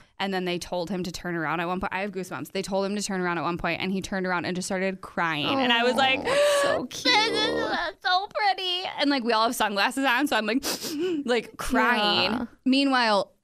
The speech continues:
Speaker 1: everyone I know is both rows behind us. So, like, and I didn't even see everyone who showed up. So,
Speaker 2: Yeah.
Speaker 1: like,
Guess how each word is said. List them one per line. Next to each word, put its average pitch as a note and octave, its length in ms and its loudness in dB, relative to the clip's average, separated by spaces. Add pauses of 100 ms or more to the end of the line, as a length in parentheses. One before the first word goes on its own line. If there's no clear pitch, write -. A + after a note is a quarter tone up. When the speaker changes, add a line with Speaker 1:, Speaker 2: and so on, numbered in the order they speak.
(260)
Speaker 1:
everyone B3+ 500 2
I G#3 100 0
know G#3 280 0
is F#3+ 100 -4
both F#3+ 380 -2
rows F#3 260 0
behind E3+ 380 -2
us. D#3+ 400 -2
So, A#3 160 0
like, G#3 260 0
and G#3 100 -2
I G3 100 2
didn't A3 120 0
even F#3 220 0
see F3+ 340 -2
everyone A#3 460 -2
who C4 160 0
showed B3+ 260 0
up. C4 260 0
So, B3+ 60 2
Speaker 2:
Yeah. A3 140 4
Speaker 1:
like, F#3+ 300 -2